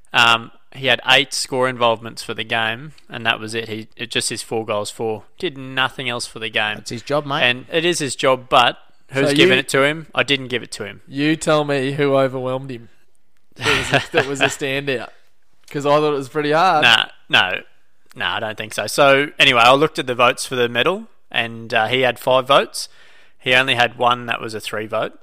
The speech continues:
Speaker 1: Um, the other two gave him one vote each. Um, the guy that came second, or it was Brad Shepherd and Tim Kelly came second.
Speaker 3: Yep.
Speaker 1: And Tim Kelly got my votes because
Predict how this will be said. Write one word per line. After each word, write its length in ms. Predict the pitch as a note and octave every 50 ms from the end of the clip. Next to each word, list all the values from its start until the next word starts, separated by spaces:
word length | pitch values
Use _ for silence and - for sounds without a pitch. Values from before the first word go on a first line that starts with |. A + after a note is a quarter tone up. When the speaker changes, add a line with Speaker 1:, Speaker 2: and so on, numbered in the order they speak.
| -
Speaker 1:
Um, 340 | D3 C3+ A#2+ A#2 A#2 A#2+ B2
the 80 | A#2+ A#2+
other 140 | A#2 A2+ A2
two 200 | - - A2+ A2
gave 200 | G#2+ A2+ G#2+ G#2+
him 120 | A2+ A2
one 200 | G#2+ G#2+ G#2+ G#2+
vote 200 | G#2+ G#2+ G#2 G2+
each. 320 | G#2 G#2 - - - - - - - - - - - - - - -
Um, 220 | G#2+ A2 G#2+ G2+
the 80 | A2+ A#2+
guy 180 | B2+ B2 B2
that 100 | A#2+ -
came 220 | - - A2 G#2+ G#2
second, 400 | - - A#2+ A#2 - B2+ C3+ -
or 120 | C3+ A#2
it 40 | G#2+
was 140 | G#2+ G2+ -
Brad 360 | - - - C3 B2+ A#2+ -
Shepherd 320 | - B2+ A2+ - A#2 G#2+
and 260 | G#2+ G#2 G2+ G#2 G#2 -
Tim 200 | - A#2+ A2 G#2+
Kelly 240 | - A2+ G#2+ G#2+
came 240 | - - A2+ G#2 G#2
second. 440 | - - B2 B2 - D3 C#3+ C#3 B2+ -
Speaker 3:
Yep. 200 | B2 C3+ - - -
Speaker 1:
And 220 | B2 A2 A2 G#2+
Tim 200 | - - A#2 A2+
Kelly 240 | - - A2+ G#2 G#2+
got 140 | G#2+ G#2+ -
my 100 | - G#2
votes 500 | G2+ G#2+ G#2+ G#2+ G#2 - - - - - -
because 640 | - - - A2 G#2+ G#2 - - - - - -